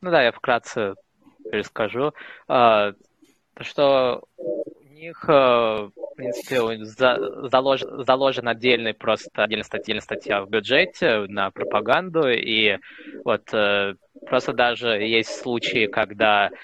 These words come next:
то есть они берут видео там из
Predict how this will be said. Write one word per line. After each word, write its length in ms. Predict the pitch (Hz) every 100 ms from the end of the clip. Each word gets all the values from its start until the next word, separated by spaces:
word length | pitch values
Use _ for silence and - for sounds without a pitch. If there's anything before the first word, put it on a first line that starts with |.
| - -
то 80 |
есть 160 | 110 -
они 180 | 120 120
берут 360 | 117 117 113
видео 480 | 113 117 117 110 107
там 420 | - 117 104 101 101
из 360 | 98 104 101